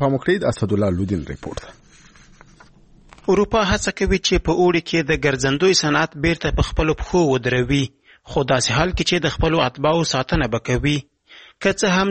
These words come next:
Speaker 2: ځینو هیوادونو خپلې پولې په احتیاطي ډول پرانیستي، خو د کرونا مخنیوي لپاره نوې تګلارې پلي کوي. په لیتوانیا، لاتویا او استونیا کې په کرونا د اخته شوو کسانو شمیر لږ ثبت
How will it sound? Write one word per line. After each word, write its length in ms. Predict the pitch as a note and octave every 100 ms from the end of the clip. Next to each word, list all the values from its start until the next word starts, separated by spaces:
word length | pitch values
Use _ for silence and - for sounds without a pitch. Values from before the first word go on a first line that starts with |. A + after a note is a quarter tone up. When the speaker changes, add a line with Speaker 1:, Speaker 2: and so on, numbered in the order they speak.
| E3
Speaker 2:
ځینو 180 | F#3 F3+
هیوادونو 480 | D#3 D3+ C3+ D3 F3+
خپلې 300 | D#3+ - D3+ C#3
پولې 180 | F3 F3
په 60 | D#3
احتیاطي 420 | B2 - B2+ - D#3
ډول 200 | E3+ E3+ -
پرانیستي، 560 | C#3 C3+ F#3 - F#3+ F#3 - - _
خو 140 | -
د 120 | E3 E3
کرونا 300 | D#3+ E3 F3 E3+
مخنیوي 360 | D#3+ - E3
لپاره 440 | E3+ D#3+ E3+ E3+ E3+
نوې 260 | E3 E3 D#3+
تګلارې 560 | C3 C3 D#3 D#3+ C3+ A2
پلي 220 | - A#2 A#2+ -
کوي. 300 | B2+ C#3+ C#3+ - _ _ _ -
په 80 | F3+
لیتوانیا، 480 | F3+ - F3+ F3+ F#3 F3+ E3+ D#3+
لاتویا 460 | D#3+ - - E3+ E3+
او 80 | D#3+ D#3+
استونیا 420 | C#3+ - D3+ D#3+ D#3
کې 100 | D#3+ -
په 60 | -
کرونا 320 | C#3 C3 C#3+ D3+
د 80 | C#3
اخته 280 | B2+ - C3
شوو 180 | - E3 D#3
کسانو 380 | C3+ D3+ D#3 C#3
شمیر 260 | - D#3+ E3+ - - D3
لږ 120 | D#3+ -
ثبت 200 | - A#2+